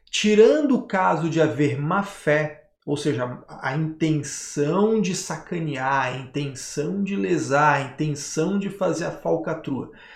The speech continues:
tirando esse caso, né? Ou seja, no jogo normal, no dia a dia,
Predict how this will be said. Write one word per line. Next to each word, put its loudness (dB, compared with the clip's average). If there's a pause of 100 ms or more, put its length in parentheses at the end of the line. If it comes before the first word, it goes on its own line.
(320)
tirando 4
esse 0
caso, -4 (260)
né? -4
Ou 4
seja, 4
no 4
jogo 4
normal, 2
no -2
dia 0
a 0
dia, -2